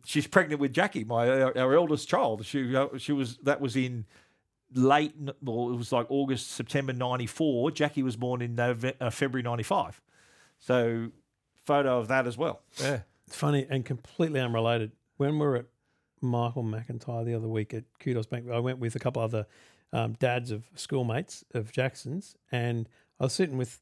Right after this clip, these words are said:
Speaker 2: Mick and Tina, who we've known for years, and I don't know how it came up. It was in the pre-show. We're just sitting waiting, right? And I don't know how it came up about concerts or something, but anyway, they go, um, we're talking about the kids, you know, they're so old now, we brought 'em to a comedy show. And, um,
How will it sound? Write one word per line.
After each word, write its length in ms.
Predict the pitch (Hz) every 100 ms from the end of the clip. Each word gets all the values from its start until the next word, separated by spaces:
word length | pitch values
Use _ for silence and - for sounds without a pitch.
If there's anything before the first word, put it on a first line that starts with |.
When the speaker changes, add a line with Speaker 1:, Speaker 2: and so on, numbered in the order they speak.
| -
Speaker 2:
Mick 120 | 139
and 100 | 123
Tina, 280 | 113 123 123
who 140 | 123
we've 100 | 117
known 140 | 127 120
for 100 | 117
years, 400 | 123 180 294 - _ _ _ _
and 200 | 139 147
I 40 | 170
don't 180 | - -
know 60 |
how 220 | 107 135 160
it 60 |
came 120 | 151
up. 40 | 139
It 20 |
was 120 | 156
in 60 | 185
the 60 |
pre-show. 340 | 104 135 127 123
We're 60 | 117
just 140 | 120
sitting 180 | 131 117
waiting, 320 | 107 117 113
right? 220 | 113 127 - _ _ _ _
And 80 | 147
I 40 |
don't 160 | 151 294
know 60 | 175
how 160 | 185
it 60 | 180
came 220 | 165 135
up 100 | 147
about 220 | 131 117
concerts 360 | - 247 - -
or 60 |
something, 260 | 196 220 214
but 80 | 202
anyway, 140 | 143
they 140 | 139 151
go, 160 | 151 147 - _ _ _ _
um, 200 | 139 135
we're 80 | 143
talking 200 | 190 180
about 80 | 127
the 40 | 117
kids, 240 | 180 156 117
you 60 |
know, 100 | 120
they're 100 | 127
so 140 | 120 131
old 260 | 127 151
now, 120 | 131
we 80 | 120
brought 160 | 123 135
'em 60 | 127
to 80 |
a 40 | 110
comedy 320 | - 135 165
show. 300 | 143 110 107 -
And, 260 | 131 123
um, 200 | 127 120